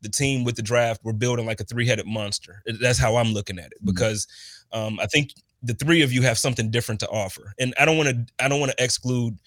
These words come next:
Speaker 1: you know, Duke Johnson. You know, I know, I know we also, but I feel like there's, there's a three-headed monster being built,
Speaker 2: Yeah.
Speaker 1: and I'm looking forward to seeing it. But let's shift. I sent you some questions.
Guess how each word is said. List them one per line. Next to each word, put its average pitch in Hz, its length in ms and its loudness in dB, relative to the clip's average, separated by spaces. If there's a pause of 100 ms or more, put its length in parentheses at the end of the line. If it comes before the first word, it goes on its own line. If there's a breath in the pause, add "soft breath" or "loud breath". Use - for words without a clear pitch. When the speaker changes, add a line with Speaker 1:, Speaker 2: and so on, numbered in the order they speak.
(240 loud breath)
Speaker 1:
you 113 120 -4
know, 107 120 0
Duke 117 220 -2
Johnson. 110 340 -2
You 127 80 2
know, 120 60 2
I 117 60 2
know, 127 200 4
I 113 80 4
know 123 160 2
we 120 140 0
also, 113 380 0
but 110 260 -6 (960)
I 127 80 4
feel 160 200 4
like 135 180 6
there's, 123 280 0 (140)
there's 117 320 -2
a 117 60 -4
three-headed 131 440 2
monster 117 340 -2
being 107 240 -4
built, 107 300 -6 (280 loud breath)
Speaker 2:
Yeah. 85 140 -6
Speaker 1:
and 113 140 -2
I'm 113 120 0
looking 120 200 0
forward 110 300 0
to 101 60 -4
seeing 110 300 -2
it. 104 120 -10 (260 loud breath)
But 113 320 -2 (800)
let's 143 180 2
shift. - 400 2
I 113 40 -4
sent 156 240 0
you 147 60 -2
some 123 160 -2
questions. 151 600 -2